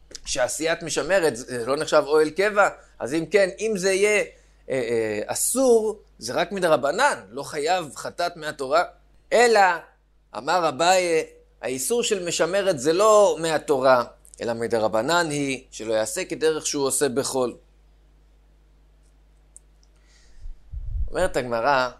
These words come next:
מנקית אביי, לא רק את ההלכה הזאת של משמרת, אלא חומרי מתניעתא, קשרים של ברייתות, והוא מחבר אותם יחד, מביא רשימה של מקרים שזה אסור מדרבנן,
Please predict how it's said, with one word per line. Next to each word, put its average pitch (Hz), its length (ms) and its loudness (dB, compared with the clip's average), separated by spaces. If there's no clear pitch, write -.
מנקית 113 440 -6
אביי, 120 520 2
לא 143 100 -2
רק 185 140 2
את - 100 -4
ההלכה 123 380 2
הזאת 120 520 0
של 113 220 -6
משמרת, 113 720 -4
אלא 120 180 2
חומרי 226 560 0
מתניעתא, 156 680 -2
קשרים 214 680 2
של 156 200 2
ברייתות, 139 760 0
והוא 151 180 -2
מחבר 185 280 4
אותם 220 340 -2
יחד, 151 400 -4
מביא 165 200 -4
רשימה 170 560 0
של 131 420 -2
מקרים 147 500 -2
שזה 123 260 -2
אסור 156 280 -2
מדרבנן, 135 720 0